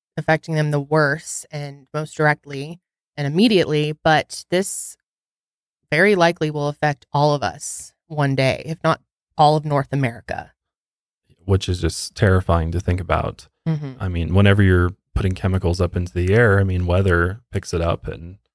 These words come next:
Speaker 1: Yeah.
Speaker 2: redistributes it all over the place.
Speaker 1: Well, I'm glad that we waited a little while to cover it because so much more information has come out now that I think we have a better picture of what really happened and whose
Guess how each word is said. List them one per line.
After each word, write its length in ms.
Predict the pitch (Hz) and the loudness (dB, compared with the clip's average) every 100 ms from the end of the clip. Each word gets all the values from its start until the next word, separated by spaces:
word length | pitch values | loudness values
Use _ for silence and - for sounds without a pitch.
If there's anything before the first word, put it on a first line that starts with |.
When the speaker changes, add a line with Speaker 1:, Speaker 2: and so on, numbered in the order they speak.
| _ - | _ -20
Speaker 1:
Yeah. 240 | 180 165 160 | -20 -14 -4
Speaker 2:
redistributes 680 | 98 87 - 101 98 87 87 | -2 -2 0 0 0 -4 -8
it 120 | 85 _ _ _ | -8 _ _ _
all 180 | - 95 | -4 0
over 140 | 101 135 | 2 0
the 80 | |
place. 440 | - - - - - _ | -4 -8 -10 -14 -14 _
Speaker 1:
Well, 200 | 196 208 - | 2 4 4
I'm 140 | 202 | 4
glad 240 | 208 208 | 4 4
that 120 | 269 233 | 4 4
we 120 | 233 | 4
waited 320 | 196 185 190 | 4 4 4
a 60 | 185 | 2
little 280 | 180 175 | 4 4
while 240 | 170 165 160 | 4 2 0
to 100 | 170 | -4
cover 360 | 170 165 160 175 | -2 -2 2 2
it 140 | 185 | 2
because 680 | 185 175 - 165 160 156 - - | 0 -4 0 2 2 0 -6 -14
so 240 | - 180 | -2 2
much 220 | 185 196 | 2 2
more 160 | 185 175 | 2 2
information 460 | 170 180 160 160 165 | 2 0 -4 -4 -8
has 340 | - 165 170 | -2 0 0
come 200 | - 185 | -2 -2
out 200 | 165 151 | -2 -4
now 500 | 151 147 151 175 254 - _ _ | -2 0 2 2 2 -2 _ _
that 560 | 165 156 143 - - - | 2 2 2 -4 -14 -6
I 60 | 170 | -4
think 280 | 175 185 - | -2 -2 2
we 160 | 190 | 2
have 260 | 175 170 165 | 4 0 0
a 60 | 160 | -2
better 560 | 151 151 147 147 156 - _ _ | -2 -2 -2 -4 -8 -14 _ _
picture 460 | 165 - 151 139 | -8 -4 -2 -2
of 140 | 139 147 _ _ _ _ _ | -4 -14 _ _ _ _ _
what 220 | 165 170 | 0 2
really 220 | 165 160 160 | 4 2 2
happened 580 | 160 156 165 165 165 | 2 0 2 0 2
and 220 | 151 147 147 | 0 -2 -2
whose 260 | 170 160 151 | 2 2 0